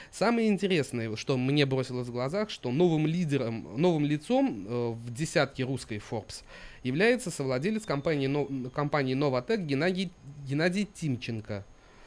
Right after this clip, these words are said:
А, х-, вот хочется вспомнить про Тимченко, который, по мнению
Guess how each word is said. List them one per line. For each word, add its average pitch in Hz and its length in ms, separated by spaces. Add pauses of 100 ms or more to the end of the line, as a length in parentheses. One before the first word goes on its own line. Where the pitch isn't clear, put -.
(800)
А, 104 500
х-, - 160
вот 131 480
хочется 156 300
вспомнить 139 400
про 139 160
Тимченко, 156 500
который, 131 400
по 123 880
мнению 120 500